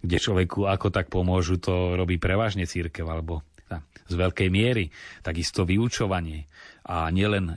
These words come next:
Ježiš, ktorý učil treba z blahoslavenstva, ale celé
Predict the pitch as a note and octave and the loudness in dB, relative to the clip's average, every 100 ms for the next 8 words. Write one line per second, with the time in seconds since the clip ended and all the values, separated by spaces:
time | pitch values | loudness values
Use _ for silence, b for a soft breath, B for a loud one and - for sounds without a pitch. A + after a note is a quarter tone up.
0 | - F2+ F2 - - E2+ E2+ F2 - F2+ | -4 -4 -2 -4 -2 0 2 0 0 0
1 | E2+ - B B B - E2+ E2 D#2+ E2 | 0 -4 B B B -12 -8 -4 -2 0
2 | F2 G2 - G2+ F#2 F2 - D#2+ D2 C#2+ | 2 2 2 2 2 0 -4 -8 -10 -12
3 | _ - E2+ D#2+ E2 D2 _ _ B D#2+ | _ -12 -6 -6 -6 -10 _ _ B -14
4 | - - A2 B2+ F#2+ | -12 -2 2 2 0